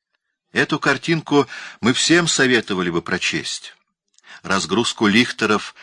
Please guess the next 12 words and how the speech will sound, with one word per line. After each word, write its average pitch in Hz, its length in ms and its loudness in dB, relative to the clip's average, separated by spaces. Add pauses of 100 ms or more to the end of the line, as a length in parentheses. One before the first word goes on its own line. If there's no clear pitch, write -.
(140)
на 85 100 -2
реке 90 300 0
Тас. - 580 -6 (640)
А 80 120 -6
в 78 60 -8
голуби 101 380 2
тундры, 107 640 -6 (420)
куда 87 320 -2
дорога 90 380 0
еще 90 260 0
не 87 140 -2
пришла, 95 520 -2